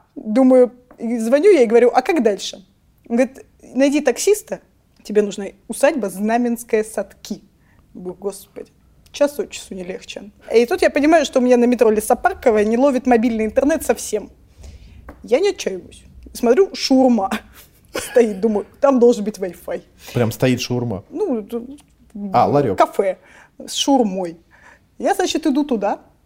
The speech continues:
Speaker 1: Wi-Fi там нет, но на парковке стоит таксист с шаурмой. Он, видимо, заехал пообедать. Я говорю, «О,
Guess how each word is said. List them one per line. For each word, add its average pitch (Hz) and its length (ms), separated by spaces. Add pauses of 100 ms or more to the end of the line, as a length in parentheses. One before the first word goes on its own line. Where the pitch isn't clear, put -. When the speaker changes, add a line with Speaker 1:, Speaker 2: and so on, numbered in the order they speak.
(300)
Speaker 1:
Wi-Fi 220 520
там 214 200
нет, 311 200
но 254 200
на 247 200
парковке 277 600
стоит 277 440
таксист 294 420 (180)
с - 60
шаурмой. 269 640
Он, 240 120
видимо, 330 340
заехал 277 400
пообедать. 247 640
Я 220 160
говорю, 254 280
«О, 427 120